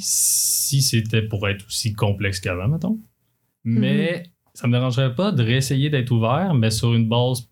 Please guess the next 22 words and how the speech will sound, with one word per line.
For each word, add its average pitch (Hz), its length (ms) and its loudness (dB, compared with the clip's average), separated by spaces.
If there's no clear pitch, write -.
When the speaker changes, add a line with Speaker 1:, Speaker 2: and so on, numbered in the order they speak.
Speaker 1:
plus 143 720 0
fixe, - 480 -4
parce 107 160 -4
que, 117 80 -2
tu 110 80 -4
sais, 123 80 -2
aujourd'hui, 107 320 2
on 110 120 2
en 95 140 2
entend 92 220 0
plus 90 160 0
parler, 104 500 2
genre, 117 180 0
c'est 104 140 -6
plus - 100 -16
facile 117 360 0
de 113 80 2
se 107 140 0
fier 117 240 2
à 117 40 2
quelqu'un. 104 420 -2
Speaker 2:
Mhm. 202 340 0